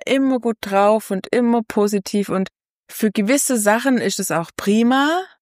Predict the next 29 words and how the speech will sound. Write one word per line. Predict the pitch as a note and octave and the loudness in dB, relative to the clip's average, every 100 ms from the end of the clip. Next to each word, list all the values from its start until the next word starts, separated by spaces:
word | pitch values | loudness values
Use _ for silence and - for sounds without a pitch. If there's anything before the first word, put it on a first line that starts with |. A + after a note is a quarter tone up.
| _ _ _ _ _ - | _ _ _ _ _ -4
zu | G3+ | -2
einem | G3 G3 | 0 0
gewissen | G3+ F#3+ F#3 F3+ E3+ | 2 2 0 -2 -2
Maß | E3 E3+ A#3+ F#4 - | -2 0 0 -2 -4
und, | - G#3 - | -4 -4 -2
und | - F#3 | -6 -2
auch | - F3+ - | 0 0 -2
zu | - F#3 | -6 -4
einem, | F#3 F3+ F#3 _ _ _ _ _ - - - - | -2 -2 -4 _ _ _ _ _ -16 -14 -10 -10
zu | - | -4
einer | G3 F#3 | -2 0
gewissen | F#3+ G3 F3+ | 0 -2 -2
Situation. | - E3+ E3 - B3 C#4+ | -4 -2 -2 0 2 4
Also | A3+ | 2
ich | F3+ | 0
meine, | F#3 F#3 | -2 0
wenn | F3+ | 0
du | F3+ | 0
jetzt | F3+ - | -2 -2
so | |
eine | F3 E3+ | -4 -4
Gruppe | - C#4+ C#4+ | -2 0 0
vor | C4+ B3 | 0 0
dir | B3 | 0
hast, | A#3+ - | -4 -6
die | F#3+ | -4
du | F#3 | 0
motivieren | F3+ E3+ F3 F3 C4 C#4+ | 0 -2 -4 -2 0 2
musst, | C#4 D4+ E4 - | 4 2 0 -6